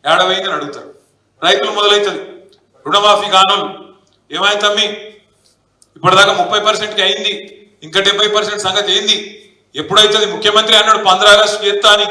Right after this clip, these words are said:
కాకపాయే కదా?" రైతులు అడుగుతారు. "బోనస్ సంగతి ఏమాయ కొడుక?" అని అడుగుతారు.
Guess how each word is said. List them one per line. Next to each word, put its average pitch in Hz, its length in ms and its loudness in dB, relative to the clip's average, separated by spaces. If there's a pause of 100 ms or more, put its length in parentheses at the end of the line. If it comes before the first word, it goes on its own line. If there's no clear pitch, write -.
(460)
కాకపాయే 208 440 4
కదా?" 208 300 0 (320)
రైతులు 151 300 -4
అడుగుతారు. - 440 -8 (640)
"బోనస్ 208 280 2
సంగతి 220 300 0
ఏమాయ 214 220 0
కొడుక?" 214 280 0
అని - 800 -4
అడుగుతారు. 160 640 -4